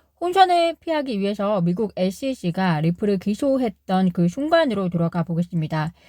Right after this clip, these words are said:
이천이십 년 말에 미국 에스이씨가 리플을 미등록 증권 판매 혐의로 기소하면서 함께 리플 씨이오 브래디 갈링하우스와 그리고 공동 창업자 크리스 라센도 기소를 했었습니다.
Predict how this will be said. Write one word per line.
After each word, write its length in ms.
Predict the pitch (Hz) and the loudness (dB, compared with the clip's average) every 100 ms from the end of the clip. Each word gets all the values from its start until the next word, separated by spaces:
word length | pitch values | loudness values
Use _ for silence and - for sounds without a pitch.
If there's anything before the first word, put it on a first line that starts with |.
| - _ - | -20 _ -8
이천이십 800 | 202 - 330 311 269 185 220 254 | -4 2 2 2 -2 -4 -2 0
년 360 | 247 240 214 | 2 0 0
말에 440 | 165 165 165 170 156 | 0 0 0 0 2
미국 280 | 170 202 | 0 0
에스이씨가 600 | 175 170 202 190 180 175 | 0 -2 -4 -4 0 2
리플을 520 | 165 170 - 196 160 160 | 2 0 0 0 0 -2
미등록 420 | - 180 202 208 185 | -2 2 2 0 0
증권 340 | 175 175 180 | 0 0 -2
판매 400 | 208 233 226 220 | 0 -2 0 -2
혐의로 420 | 240 311 302 247 | -2 -2 2 2
기소하면서 1000 | 214 170 160 202 233 233 156 175 208 165 - - _ _ | 2 0 -2 -2 -2 0 -2 0 0 0 -2 -16 _ _
함께 640 | _ 349 370 - 175 220 277 | _ -2 -2 0 2 2 -2
리플 340 | 190 175 208 208 | -4 -2 -2 -4
씨이오 380 | 208 196 190 | -2 0 0
브래디 360 | 180 180 185 208 | 0 0 2 2
갈링하우스와 920 | 196 185 180 170 170 - 170 220 277 - _ _ | 2 4 4 4 2 0 0 0 0 -6 _ _
그리고 320 | - 175 180 175 | -6 -2 0 2
공동 420 | 180 190 285 294 | 4 4 2 0
창업자 720 | - 208 190 175 - 175 175 | -2 0 0 -2 -4 0 0
크리스 260 | 220 220 202 | -2 -4 0
라센도 600 | 156 165 - 180 175 170 | 0 0 0 2 2 2
기소를 460 | 185 180 202 170 | 0 0 2 2
했었습니다. 800 | 214 - 247 - 170 156 160 156 | 0 -2 -6 -4 -2 0 0 -2